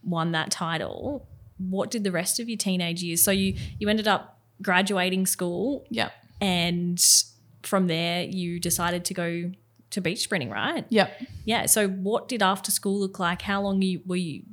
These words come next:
Speaker 1: were you in, um, beach sprinting for?
Speaker 2: Yeah, so I moved up in twenty thirteen and I competed right up until I was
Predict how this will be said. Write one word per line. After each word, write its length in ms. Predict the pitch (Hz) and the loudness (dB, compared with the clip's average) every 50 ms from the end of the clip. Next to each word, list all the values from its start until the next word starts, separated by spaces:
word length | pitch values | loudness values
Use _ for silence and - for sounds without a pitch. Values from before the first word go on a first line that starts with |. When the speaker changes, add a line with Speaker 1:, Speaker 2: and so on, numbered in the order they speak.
| - - _ - | -20 -20 _ -8
Speaker 1:
were 160 | 165 170 170 | -6 -4 -4
you 160 | 170 170 175 | -4 -4 -4
in, 240 | 175 170 175 165 - - | -4 -4 -4 -4 -4 -6
um, 280 | 170 165 165 170 160 165 | -6 -6 -6 -6 -8 -6
beach 240 | 165 156 214 - | -6 -6 -6 -6
sprinting 280 | - - 359 247 - - | -6 -4 -4 -4 -4 -4
for? 360 | - - - - - - 185 - - - - - - - - _ _ - | -4 -6 -6 -6 -6 -8 -10 -10 -12 -18 -20 -20 -20 -20 -20 _ _ -2
Speaker 2:
Yeah, 100 | 226 214 | 0 0
so 140 | 208 - 208 | 2 2 2
I 40 | 208 | 4
moved 260 | 214 220 233 - 262 | 4 2 2 2 2
up 160 | 247 240 240 | 0 2 2
in 220 | 233 214 208 208 | 2 2 2 2
twenty 260 | 196 - - 208 202 202 | 4 6 6 6 4 4
thirteen 800 | 202 214 202 196 202 - 196 170 175 190 226 277 330 349 320 - - - | 4 4 2 2 2 2 2 2 2 4 4 2 2 0 -2 -6 -4 -2
and 380 | 190 190 185 190 190 190 190 | -2 0 2 2 2 2 2
I 300 | 196 - 180 180 175 180 | 0 0 0 0 -2 -2
competed 500 | 185 - 208 196 - 196 220 277 262 214 | -2 -2 -2 0 2 2 2 2 0 2
right 180 | 202 180 175 170 | 4 4 6 6
up 160 | 180 185 - | 4 4 2
until 360 | 196 190 190 - 196 175 175 | 2 2 2 2 4 4 4
I 100 | 175 175 | 4 4
was 580 | 175 175 170 139 117 - - - - - - | 4 4 4 4 2 2 0 -2 -2 -4 -6